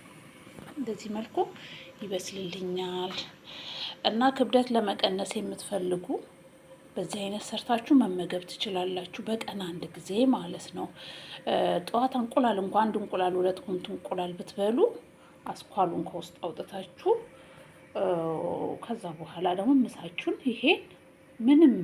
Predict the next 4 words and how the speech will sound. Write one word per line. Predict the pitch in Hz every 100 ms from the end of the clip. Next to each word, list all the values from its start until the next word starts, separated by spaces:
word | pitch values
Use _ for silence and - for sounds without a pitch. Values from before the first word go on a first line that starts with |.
| 170
ዳቦም | 180 208 - 196 196 190 185 -
እንጀራም | - 185 208 185 175
ሳታረጉበት፣ | - 180 - 190 185 180 220 302 339 - - - - - - - -
እ፣ | -